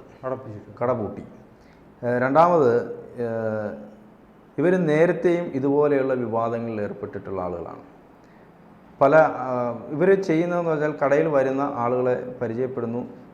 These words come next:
Speaker 2: ഇവരുടെ നാട് ചോദിക്കുന്നു. ഇവർക്കിഷ്ടമല്ലാത്ത, ആ, ജാതിയിലോ മതത്തിലോ വി-, ദേ-, വിദേശത്തോ ഉള്ള ആളുകളോ രാജ്യത്ത് നിന്നോ വരുന്ന ആളുകളാണെങ്കിൽ, അവരെ ഇതുപോലെ അപമാനിച്ച് പുറത്താക്കുന്നു.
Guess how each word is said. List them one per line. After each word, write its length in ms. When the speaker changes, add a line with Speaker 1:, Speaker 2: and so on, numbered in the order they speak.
Speaker 2:
ഇവരുടെ 180
നാട് 320
ചോദിക്കുന്നു. 580
ഇവർക്കിഷ്ടമല്ലാത്ത, 880
ആ, 200
ജാതിയിലോ 540
മതത്തിലോ 760
വി-, 260
ദേ-, 400
വിദേശത്തോ 800
ഉള്ള 200
ആളുകളോ 360
രാജ്യത്ത് 420
നിന്നോ 280
വരുന്ന 240
ആളുകളാണെങ്കിൽ, 680
അവരെ 180
ഇതുപോലെ 420
അപമാനിച്ച് 600
പുറത്താക്കുന്നു. 580